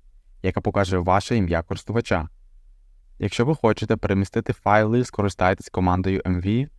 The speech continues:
вкажіть, який файл ви хочете перемістити та куди. Команда C P дозволяє копіювати файли. Вкажіть, який файл скопіювати та куди.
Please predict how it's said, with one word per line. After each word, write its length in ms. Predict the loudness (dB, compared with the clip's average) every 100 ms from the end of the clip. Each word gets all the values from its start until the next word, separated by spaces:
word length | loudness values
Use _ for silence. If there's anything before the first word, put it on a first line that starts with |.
| -20 -20 -20 -2
вкажіть, 340 | 0 2 0
який 220 | 0 -2
файл 280 | 2 2 2
ви 100 | -2
хочете 380 | 0 -2 0 -2
перемістити 600 | 0 -2 -2 -2 -2 -2
та 200 | -2 0
куди. 360 | 0 -2 -2 -4 -16 -20 -20 -20 -20 -20 _
Команда 520 | 0 2 4 4 0
C 300 | -2 -6 -6
P 200 | 2 2
дозволяє 500 | 2 2 2 2 2
копіювати 460 | 0 -2 0 0 -2
файли. 380 | -2 0 -2 -8 -16 -20 -20 _
Вкажіть, 420 | -2 0 2 -2
який 220 | -4 -4 -4
файл 300 | 0 2 0
скопіювати 640 | -6 -2 0 2 0 -2
та 160 | -4 -2
куди. 340 | -2 -2 -4